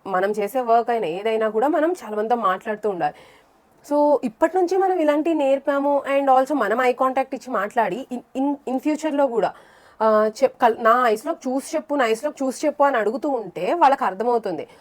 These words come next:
ఓకే, ఏదన్నా మనం చెప్పినప్పుడు ఎదుటి వాళ్ళ ఐస్‌లోకి చూసి మాట్లాడాలి అనేది వాళ్ళ ఆ థింగ్ తెలుస్తుంది. Or else ఏం చేస్తారు, in case, ఆ, ఆ, స్కూల్లో ఏదన్నా ఇప్పుడు in కాలేజెస్‌కి వెళ్ళారు, వైవా చెప్పాలి అంటే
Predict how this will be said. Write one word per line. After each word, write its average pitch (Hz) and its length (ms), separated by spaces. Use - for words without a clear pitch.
ఓకే, 202 220
ఏదన్నా 202 380
మనం 233 320
చెప్పినప్పుడు 240 540
ఎదుటి 226 280
వాళ్ళ 254 300
ఐస్‌లోకి 220 420
చూసి 247 500
మాట్లాడాలి 214 720
అనేది 220 300
వాళ్ళ 269 320
ఆ 247 40
థింగ్ 254 320
తెలుస్తుంది. 233 520
Or 269 200
else 294 120
ఏం 302 200
చేస్తారు, 277 400
in 233 220
case, 269 320
ఆ, 202 220
ఆ, 196 100
స్కూల్లో 254 440
ఏదన్నా 226 380
ఇప్పుడు 196 360
in 220 140
కాలేజెస్‌కి 208 560
వెళ్ళారు, 220 300
వైవా 190 320
చెప్పాలి 220 480
అంటే 233 340